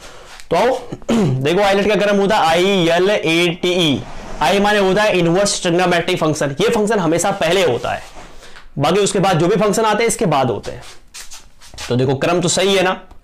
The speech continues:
क्रम बिल्कुल सही है। जब दो function multiply करें, समाकलन का formula क्या होता है? पहले वाले को पकड़ते हैं,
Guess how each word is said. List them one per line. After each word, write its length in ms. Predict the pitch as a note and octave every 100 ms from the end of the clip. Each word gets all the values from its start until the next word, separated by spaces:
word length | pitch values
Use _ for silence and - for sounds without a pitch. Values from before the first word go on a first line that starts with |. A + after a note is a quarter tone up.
| - - -
क्रम 180 | C#3+ D3+
बिल्कुल 240 | D#3 F3
सही 240 | F#3 G3 F#3
है। 260 | G3 G#3 - - - - -
जब 220 | D3+ F#3+
दो 120 | G3
function 300 | A3 A3+ A#3+
multiply 520 | A3+ F#3+ G#3 A3 A3+ A3
करें, 200 | A#3 A3+
समाकलन 460 | F3 D#3+ E3+ G3
का 80 | G3+
formula 440 | F#3+ D#3+ E3 F#3
क्या 140 | F#3+ G3
होता 220 | F#3+ G3+
है? 300 | A3+ - - - - - - - - - - - - -
पहले 180 | C3+ D3+
वाले 140 | D#3+
को 100 | E3+
पकड़ते 320 | D3+ D3+ D#3 G#3+
हैं, 280 | G3 -